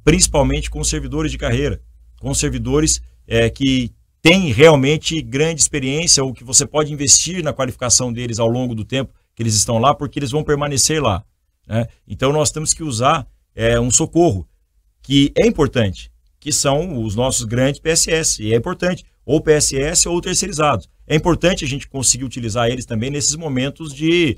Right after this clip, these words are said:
de desafogo, né? Mas é mais importante que a gente consiga fazer a manutenção desses profissionais por mais tempo,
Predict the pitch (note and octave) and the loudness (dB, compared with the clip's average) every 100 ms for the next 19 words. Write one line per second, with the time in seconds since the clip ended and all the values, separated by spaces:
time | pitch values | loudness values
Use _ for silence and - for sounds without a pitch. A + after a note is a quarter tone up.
0 | - - B2 A#2+ D#3 D#3 F3 A#2 F2+ _ | -6 -6 0 2 2 2 2 0 -8 _
1 | _ _ A2 C3+ C#3 - _ A2 C3 C3+ | _ _ 0 2 0 -10 _ 4 4 6
2 | - - A2+ B2 C3 F#3 A#3 F#3 - D3 | 4 2 0 2 6 6 4 2 -2 -4
3 | - D3+ F#3+ F3+ - C3 D3 - D3 - | -2 -2 -2 -6 -6 -6 -6 -10 -4 -4
4 | D#3 F3 E3 D3+ D3+ C#3+ C#3 C3 A#2 - | -4 -4 -4 -4 -4 -4 -6 -4 0 0
5 | D#3 D#3 - C3+ - A#2+ A#2+ B2 - _ | -2 -8 -10 -8 -6 -4 -2 -4 -6 _
6 | - B2 B2 F3 F3+ C3 E3 G#3 - | -6 0 2 4 4 2 -2 -2 -10